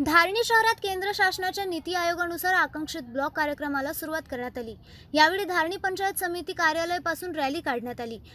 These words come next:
पंचायत समितीचे गटविकास अधिकारी बाळासाहेब रायबोले व तहसीलदार प्रदीप शेवाडे यांनी रॅलीला हिरवी झेंडी दाखवून सुरुवात केली.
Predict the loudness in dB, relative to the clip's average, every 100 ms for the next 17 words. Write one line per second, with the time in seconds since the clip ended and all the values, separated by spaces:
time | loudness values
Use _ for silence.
0 | -6 0 2 4 2 2 0 -2 -4 -4
1 | -2 -2 -2 -2 0 0 -2 -2 -2 0
2 | 0 2 2 -2 -4 -4 -2 -2 -2 -2
3 | -2 -2 -2 0 0 0 2 2 0 -2
4 | -4 -4 -2 0 2 0 0 0 0 0
5 | 0 0 -2 -2 -2 -2 -2 -2 -2 -2
6 | -2 -2 -4 -4 -4 -6 -6 -8 -10